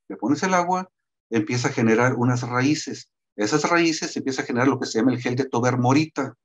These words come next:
¿ok? Entonces, ese,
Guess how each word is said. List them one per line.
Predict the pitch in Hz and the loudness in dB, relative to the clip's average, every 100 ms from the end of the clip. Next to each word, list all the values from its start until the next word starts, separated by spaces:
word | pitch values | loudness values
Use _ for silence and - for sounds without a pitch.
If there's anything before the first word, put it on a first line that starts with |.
| _ _ _ | _ _ _
¿ok? | - 123 220 254 - _ - - _ | -14 -4 -4 -4 -10 _ -20 -20 _
Entonces, | 127 123 147 147 196 196 - _ | -6 2 2 4 0 -4 -10 _
ese, | 135 139 | -4 -2